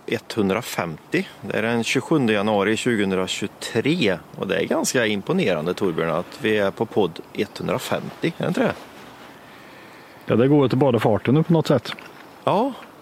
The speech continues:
Speaker 1: det går i hundrafemtio.
Speaker 2: Det bara rullar på. Ja, det går hundrafemtio.
Speaker 1: <laughs>
Speaker 2: Nej, men det har väl blivit så att i början var vi väl lite, "Ja, ska vi fi-, fixar vi det här en gång per vecka? Är det rimligt?" Och så börjar vi med det. Nu kan vi liksom inte sluta, för det,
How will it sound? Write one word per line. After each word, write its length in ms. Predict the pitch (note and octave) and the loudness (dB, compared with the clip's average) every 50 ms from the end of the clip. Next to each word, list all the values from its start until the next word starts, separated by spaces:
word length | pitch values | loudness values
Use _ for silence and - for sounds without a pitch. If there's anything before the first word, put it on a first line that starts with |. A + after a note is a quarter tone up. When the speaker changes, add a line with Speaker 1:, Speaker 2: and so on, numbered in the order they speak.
| - - - - - - | -20 -20 -20 -20 -12 -4
Speaker 1:
det 120 | G#3 E3+ | -2 0
går 220 | E3+ F3 E3 D#3 | 2 4 4 4
i 40 | D#3 | 4
hundrafemtio. 420 | D#3+ D#3+ D3+ D#3 D#3 D#3+ C3 - A#2 | 4 4 2 0 0 2 2 2 4
Speaker 2:
Det 60 | A#2+ C3+ B2+ A#2+ | 4 6 6 6
bara 100 | A#2+ A#2 | 6 6
rullar 360 | A2+ A#2+ B2 B2 A#2+ B2+ B2 | 6 6 6 6 6 6 6
på. 100 | G#2+ A#2 G2 G#2+ C3+ - - D#5 D5+ C5 B4 C#5 C5+ - - - - | 4 4 4 4 2 0 0 0 0 2 0 -2 -4 -4 -8 -4 -2
Ja, 60 | B2 | 0
det 100 | A2+ A#2+ | 2 4
går 140 | A#2 B2 B2 | 4 4 4
hundrafemtio. 640 | B2 A#2+ B2 B2+ - - A2+ G2+ G2 - A2 A2+ A#2+ - - C#3 - - | 6 6 4 4 4 4 2 2 2 2 2 0 2 0 -2 -4 -2 -2
Speaker 1:
<laughs> 320 | - - - D#3 - - - | -4 -2 0 -2 -2 0 2
Speaker 2:
Nej, 200 | A#2 C3+ D3 D#3 | 2 2 4 4
men 160 | D#3 D#3 C#3 | 4 4 6
det 80 | C3 C3 | 4 4
har 80 | C#3 | 6
väl 120 | D3+ E3+ F3 | 4 4 4
blivit 240 | F3+ D#3 C3 - | 4 4 2 2
så 120 | - F3 D#3+ | 2 4 4
att 220 | D#3 C#3+ - - | 4 2 4 4
i 140 | D3+ D3 C#3+ | 4 6 6
början 320 | C3+ D3 C#3+ B2 A#2 A#2 | 6 6 6 6 6 6
var 120 | D3 D#3 D3+ | 4 4 6
vi 100 | C3 C3 | 6 6
väl 120 | C3 C#3 | 6 6
lite, 200 | C#3 C#3 - - | 4 4 4 4
"Ja, 200 | C3+ C3+ C3+ C3 | 4 6 6 4
ska 120 | - - C#3 | 4 4 4
vi 140 | C3 C3+ B2+ | 4 4 4
fi-, 160 | - C#3+ B2+ - | 4 2 0 2
fixar 300 | - - C3 - - A#2+ | 0 0 0 2 2 4
vi 100 | A2 B2 | 4 6
det 80 | B2+ C3+ | 4 4
här 160 | D3 D3 C3+ | 4 4 4
en 100 | C3+ C3+ | 6 6
gång 180 | C3 C3 B2+ A#2 | 6 4 4 4
per 120 | - C3 | 4 4
vecka? 320 | C3 C3+ C3 - - A#2 A#2 | 4 2 2 2 2 4 4
Är 40 | B2 | 4
det 120 | B2 B2+ | 4 4
rimligt?" 460 | B2+ C3 B2+ B2+ B2 A#2+ A#2+ - - B2+ | 4 4 6 6 6 4 2 2 2 2
Och 460 | B2+ B2+ B2 B2 B2 B2 B2 B2 A#2 | 4 4 4 4 4 4 4 2 2
så 80 | - | 2
börjar 320 | B2+ A#2+ B2+ A#2+ A2+ A2 G#2+ | 2 4 4 4 6 4 4
vi 80 | A2+ | 6
med 160 | A2+ B2 C3 B2+ | 4 6 6 6
det. 160 | A#2+ A#2 A#2 | 4 6 6
Nu 260 | A2+ A2+ A2 A2 G#2+ | 6 6 6 4 2
kan 200 | - - A#2 A#2+ | 2 2 4 4
vi 60 | C3 | 4
liksom 220 | C#3 D#3 - - D#3+ | 4 2 2 2 2
inte 140 | C#3+ C3+ | 2 2
sluta, 360 | - - C3+ B2 A2 - G#2 F#2+ | 2 4 4 4 4 2 0 2
för 100 | - A2 | 2 2
det, 300 | A#2+ B2 C3 B2+ C3 | 4 4 4 4 2